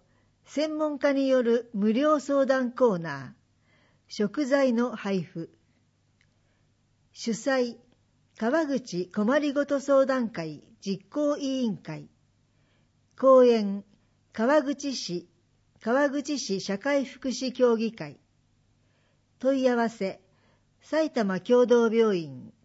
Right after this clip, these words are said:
組合員活動課。電話、零四八二九六八一八零。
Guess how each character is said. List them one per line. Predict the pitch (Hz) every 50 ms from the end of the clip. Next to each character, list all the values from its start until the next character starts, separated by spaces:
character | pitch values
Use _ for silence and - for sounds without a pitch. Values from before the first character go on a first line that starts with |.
| _ -
組 | - 240 220 254 285 294 294
合 | 302 302 285
員 | 262 214 180 175 175 170 165 170
活 | - - 175 175 - 233 226 196
動 | 220 208 196 190
課。 | - - 185 170 - _ _ _ _ _ _ _ _ _ _ _ _ _ _ _ _ _ -
電 | 202 247 262 240 233
話、 | 226 220 208 202 202 - -
零 | - 208 269 294 302 302 294
四 | 294 302 277 240 196
八 | 165 151 170 170 170 - - 185 185 - _ _ _ _ _ _ -
二 | 202 247 294 294 262
九 | 269 - - 294 277 226 180
六 | 160 160 156 - - 185 185 185 185 - _ _ _ -
八 | - 208 202 202 - 269 269 277 285
一 | 262 277 - 185 170
八 | 147 160 170 - - 233 226
零。 | 214 185 156 131 -